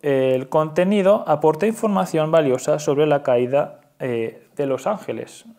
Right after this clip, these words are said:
algo también curioso, eh, de leer, "y la apostasía de los últimos días". Es también una carta peculiar, ya que cita el libro de Enoc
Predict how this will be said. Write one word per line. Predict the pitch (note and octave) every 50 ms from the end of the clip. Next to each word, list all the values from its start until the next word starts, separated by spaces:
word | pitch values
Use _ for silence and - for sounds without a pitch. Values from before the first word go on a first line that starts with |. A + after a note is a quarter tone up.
| _ -
algo | - A#2+ B2+ C3 D3 D3
también | D3 C#3 C3+ C3 C3 C3+ D3
curioso, | - - - C#3 B2+ B2+ C3 C3 - D3+ D3+ D3+ - _ _ _ _ -
eh, | - B2 A#2+ A#2+ A#2 A#2+ B2 B2+ -
de | - - - B2
leer, | A2+ C3+ E3+ E3+ C3+ - - - _ - - - - - - - - - - - - - _ _ _ _ _ _
"y | - A3 B3 C4
la | A3+ F#3+
apostasía | F3 E3+ F3 - - - F#3 F3 - E3+ D#3+ E3 F#3 F#3
de | E3+ C#3+
los | C3 C3+ C3+ -
últimos | C#3+ C#3 C#3 C#3 B2+ B2+ B2 A#2+
días". | A#2+ A#2+ A2 A2 A2 - - - - - _ _ _ _ _ _ _ _ _ _ _ - - - - -
Es | D3+ C#3+
también | - F3 E3 E3+ F3 E3+
una | E3+ F3 F3
carta | - F3+ F3+ F3+ F3+ G3+ G#3 G#3 -
peculiar, | E3+ D#3 D#3 - D3+ D3+ E3+ E3 D#3+ F3+ - - - -
ya | C#3+ C#3+ C#3+
que | D3+ E3 D#3
cita | D#3 - F#3 F3 - C3+ A#2+
el | A2+ B2 B2 B2+
libro | C#3 D#3 D#3 D3 C3 A#2+ A2+ B2
de | B2 D3 E3 G3
Enoc | G#3+ G#3+ G#3 A3 G#3+ - - -